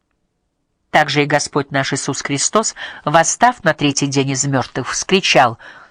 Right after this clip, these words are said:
"Ныне здравствует мир видимый и невидимый!" И сошло на нас всех благоухание, на ближних и на дальних, и мир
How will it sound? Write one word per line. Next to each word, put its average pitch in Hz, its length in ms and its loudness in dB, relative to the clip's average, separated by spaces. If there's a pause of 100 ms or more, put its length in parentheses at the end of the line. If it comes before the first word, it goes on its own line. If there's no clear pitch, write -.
(160)
"Ныне 208 440 4
здравствует 185 840 2
мир 190 260 0
видимый 190 460 2
и 185 180 -4
невидимый!" 160 640 -2 (1400)
И 139 100 -2
сошло 151 420 2
на 143 120 0
нас 139 240 0
всех - 480 -4
благоухание, 175 920 -2 (580)
на 147 180 2
ближних 143 520 -2
и - 20 -2
на 123 160 0
дальних, 170 540 0 (400)
и 131 120 -4
мир 180 380 -2